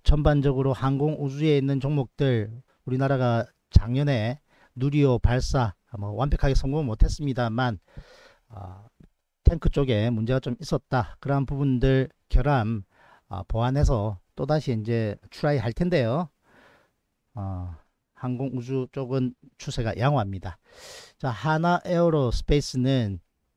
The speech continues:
아, 삼성전자, 아, 에스케이 하이닉스의 흐름과,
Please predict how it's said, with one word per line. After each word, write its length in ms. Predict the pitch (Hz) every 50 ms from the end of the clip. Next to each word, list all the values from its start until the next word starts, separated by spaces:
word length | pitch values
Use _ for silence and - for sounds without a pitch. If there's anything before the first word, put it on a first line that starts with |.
| _ _ - - - -
아, 500 | - - 104 98 98 95 90 90 85 - - _ _ _ _ _ _ _ _ _ _ _ _ _ _ _ _ _ _ _
삼성전자, 2000 | - - - - 147 143 147 156 156 131 180 190 196 196 202 202 185 - _ _ _ _ _ - - - 120 123 135 135 135 131 123 156 160 165 165 165 165 - _ _ _ _ _ _ _ _ _ _ -
아, 200 | 95 95 92 90 - -
에스케이 400 | 131 143 - - - - 208 185
하이닉스의 1120 | - - - 151 170 185 214 247 254 - - - 254 214 175 135 120 123 131 127 117 110
흐름과, 680 | - - - 156 165 185 190 175 151 160 170 185 190